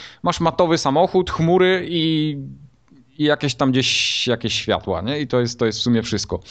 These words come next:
Ale są momenty, na przykład, y, bardzo widoczne jest to podczas tego deszczu, gdzie autentycznie opada szczęka, bo masz na przykład burzę, y, mocne opady deszczu plus ten asfalt, który jest zalany wodą i to naprawdę wygląda o-, obłędnie.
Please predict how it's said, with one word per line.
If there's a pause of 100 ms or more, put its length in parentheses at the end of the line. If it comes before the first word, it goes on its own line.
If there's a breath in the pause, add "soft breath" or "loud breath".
(200 loud breath)
Ale
są
momenty, (360 loud breath)
na
przykład,
y,
bardzo
widoczne
jest
to
podczas
tego
deszczu, (280 loud breath)
gdzie
autentycznie
opada
szczęka, (760)
bo
masz
na
przykład
burzę, (580 loud breath)
y,
mocne
opady
deszczu
plus
ten
asfalt,
który
jest
zalany
wodą
i
to
naprawdę
wygląda
o-,
obłędnie.